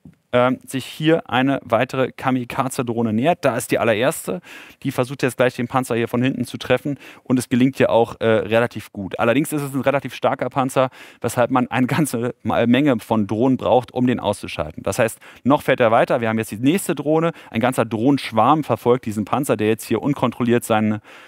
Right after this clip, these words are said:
äh, seinen Turm dreht. Und ein bisschen symbolisch sagen zumindest die Ukrainer, er kommt hier genau vor einem, äh, „Willkommen in der Ukraine“-Schild stehen, äh, da mit der, ähm, mit der ukrainischen Fl-, äh, blau-gelben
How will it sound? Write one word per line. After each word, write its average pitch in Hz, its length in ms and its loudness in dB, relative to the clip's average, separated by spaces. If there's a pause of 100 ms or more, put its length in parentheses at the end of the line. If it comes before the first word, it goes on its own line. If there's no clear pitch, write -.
(200)
äh, 110 280 0
seinen 107 200 0
Turm 151 280 0
dreht. 127 300 0 (720)
Und - 160 4
ein 120 80 2
bisschen 123 340 2 (180)
symbolisch 117 580 2
sagen 110 200 2
zumindest 113 320 -4
die - 60 -6
Ukrainer, 117 460 0 (240)
er 113 120 0
kommt 127 300 -2
hier 117 240 4
genau 110 340 2
vor 104 300 -4
einem, 113 340 2
äh, 107 320 0
„Willkommen 127 320 0
in - 80 0
der 113 140 2
Ukraine“-Schild 110 760 -2
stehen, 113 500 0
äh, 113 300 2
da 113 240 0
mit 120 160 -2
der, 107 260 2 (400)
ähm, 104 420 0 (120)
mit 113 140 -8
der 104 160 2
ukrainischen 113 360 -2
Fl-, - 160 -12
äh, 110 120 0
blau-gelben 110 880 0